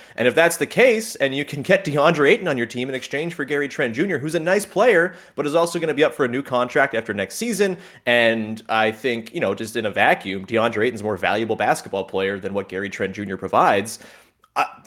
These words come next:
th-, like, you kinda gotta do it, I think, i-, if you're the Raptors. And I agree. I don't think it really shakes up too much. Like, my sort of argument against Ayton or Gobert all season long, all off season long has been, I don't think you wanna sort of disrupt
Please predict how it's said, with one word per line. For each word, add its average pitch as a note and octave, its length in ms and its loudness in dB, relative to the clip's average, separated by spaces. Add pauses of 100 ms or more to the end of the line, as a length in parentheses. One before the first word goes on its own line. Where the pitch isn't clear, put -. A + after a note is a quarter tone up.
(160)
th-, - 320 -16
like, A#2 340 -2 (600)
you D3+ 120 -14
kinda C3 300 2
gotta F#3 180 6
do E3 240 6
it, B3 60 10
I B2 100 8
think, A#3 460 4
i-, D3 140 -10
if C#3+ 180 -4
you're C#3+ 100 -2
the C3+ 100 -4
Raptors. C3 460 0
And D3 120 2
I D#3+ 140 4
agree. F3+ 380 2
I C#3+ 60 8
don't G3+ 140 2
think A#3+ 120 4
it A3 80 0
really F3+ 200 0
shakes D#3 340 -4
up D3+ 140 -2
too C#3 180 -8
much. B2+ 460 -4
Like, C3 180 -6
my F3 320 2
sort D3+ 180 -6
of B2 80 0
argument B2 360 0
against A2+ 420 -2
Ayton A2+ 240 -4
or A2 80 -2
Gobert G#2+ 460 0
all G#2+ 100 0
season G#2+ 320 -8
long, G#2 280 0
all A2+ 200 0
off - 180 4
season G#2 220 -6
long G2+ 200 -4
has G2+ 100 -6
been, G2+ 340 -4 (720)
I C#3+ 60 0
don't D#3+ 140 8
think F3 120 0
you D#3+ 100 2
wanna C#3 180 6
sort A#2+ 180 -2
of G2+ 100 -6
disrupt A#2 540 2